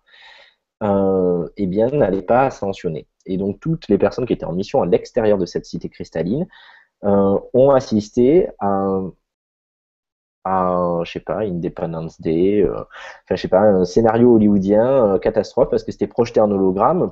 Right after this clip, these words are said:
pour faire croire à cette chute. Et donc, du coup, ben, ça prouve bien la biologie des croyances et le fait que, euh, nous sommes aussi ce que nous croyons. Euh,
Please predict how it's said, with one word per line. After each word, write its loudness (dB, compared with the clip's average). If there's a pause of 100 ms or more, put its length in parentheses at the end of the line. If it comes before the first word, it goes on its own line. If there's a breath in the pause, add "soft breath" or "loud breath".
pour -6
faire -4
croire 0
à -4
cette -6
chute. -14 (340 soft breath)
Et -4
donc, 0
du -4
coup, -2
ben, 2
ça -2
prouve -10
bien 2
la 0
biologie -4
des -6
croyances -6
et -4
le -4
fait -4
que, -6
euh, 0
nous -8
sommes -6
aussi -8
ce -16
que -10
nous -8
croyons. -4 (580 soft breath)
Euh, 0